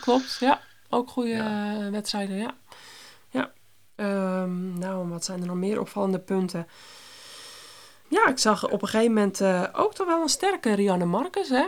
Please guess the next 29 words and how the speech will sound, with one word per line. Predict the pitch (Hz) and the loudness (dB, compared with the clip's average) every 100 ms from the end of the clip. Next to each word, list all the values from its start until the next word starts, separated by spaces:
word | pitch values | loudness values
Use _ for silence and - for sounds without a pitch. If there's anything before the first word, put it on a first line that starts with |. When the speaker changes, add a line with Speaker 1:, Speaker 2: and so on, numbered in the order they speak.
| 392 - | -2 -10
Speaker 1:
Die, | 233 233 233 | -2 2 4
eh, | 226 226 220 | 4 4 4
een | 214 | 2
paar | 214 214 | 2 2
keer | 214 | 4
in | 196 | 2
de | 190 | 2
tegenaanval | 190 277 269 262 247 247 247 233 | 6 6 6 4 2 2 2 0
ging, | - 233 233 | 2 0 0
ach-, | - 208 - | -2 -4 -8
eh, | 208 214 - | -10 -10 -6
achter | - - 208 | -8 -6 -6
Chebé | - 214 202 - | -2 -2 -2 0
aan. | - 208 202 202 - | 4 6 4 2 -2
Eh, | 180 175 175 175 170 | -4 -4 -4 -6 -4
Balsamo | - - - - 311 311 | 0 0 0 2 4 4
nog | 294 | 2
even | 269 285 277 277 | 2 2 4 6
meekreeg. | 285 277 269 294 370 - | 6 2 2 0 0 4
Balsamo | 254 269 262 240 220 | 4 4 4 4 4
die | 214 | 2
verrassend | 190 220 254 240 202 - - - - - - | 2 2 4 2 0 -2 -12 -20 -20 -8 0
toch | 226 - | 4 6
ook | 254 | 6
wel | 226 - | 6 6
aardig | 226 220 208 | 6 6 4
goed | 202 | 0
mee | 202 226 | 2 2
kon. | 247 247 202 208 | 4 4 2 -2